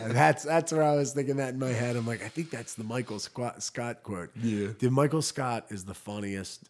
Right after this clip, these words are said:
Speaker 2: <laughs>
Speaker 1: You like The Office, right?
Speaker 2: Oh, yeah, of course.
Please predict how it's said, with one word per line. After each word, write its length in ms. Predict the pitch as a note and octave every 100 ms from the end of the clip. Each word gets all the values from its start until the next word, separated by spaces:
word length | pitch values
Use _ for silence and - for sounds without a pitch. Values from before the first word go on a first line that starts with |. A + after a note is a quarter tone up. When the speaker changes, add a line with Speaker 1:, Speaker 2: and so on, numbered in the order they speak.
| -
Speaker 2:
<laughs> 20 | C#3 - - C#3+ - F3+ - D#3+ - - _ _ _ _ C3
Speaker 1:
You 120 | C#3
like 220 | C3+ B2+ B2+
The 80 |
Office, 420 | B2 B2 G#2+ F#2 -
right? 220 | G2 G2
Speaker 2:
Oh, 160 | G2+ F#2
yeah, 200 | F2 E2+
of 140 | F2+
course. 380 | F#2 F#2+ G2+